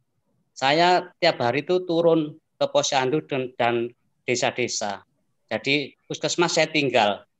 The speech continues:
Kalau Jumat Sabtu ada di kantor, tapi kalau Senin sampai Kamis saya keluyuran di desa-desa sama kepala desa.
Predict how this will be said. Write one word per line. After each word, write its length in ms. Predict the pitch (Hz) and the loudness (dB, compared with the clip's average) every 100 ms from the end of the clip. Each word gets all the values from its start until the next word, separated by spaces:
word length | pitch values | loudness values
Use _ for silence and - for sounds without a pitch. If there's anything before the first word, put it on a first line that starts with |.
| _ | _
Kalau 160 | - 143 | -2 -2
Jumat 280 | 143 139 139 | -2 -2 -2
Sabtu 200 | 139 160 | 0 2
ada 380 | 123 - 120 | 2 2 0
di 340 | 107 113 117 - _ | 0 -4 -6 -8 _
kantor, 460 | 113 107 113 131 - _ _ - | -4 -2 0 -2 -2 _ _ -8
tapi 160 | 135 147 | -6 -4
kalau 100 | 139 | -4
Senin 240 | 156 165 | -2 -2
sampai 300 | 151 143 139 | -2 -4 -4
Kamis 320 | - 170 170 | -2 -2 0
saya 100 | 151 147 - _ _ _ _ _ _ _ _ _ _ _ _ _ _ _ | 0 0 -4 _ _ _ _ _ _ _ _ _ _ _ _ _ _ _
keluyuran 640 | - 180 185 165 120 101 101 _ _ _ _ _ | -4 0 2 4 2 0 -10 _ _ _ _ _
di 80 | 123 | -10
desa-desa 560 | 120 117 113 110 113 123 | -6 -2 -2 -2 -4 -6
sama 240 | 120 120 | -6 -6
kepala 260 | - 110 113 | -6 -4 -4
desa. 400 | 113 - 95 | -6 -8 -12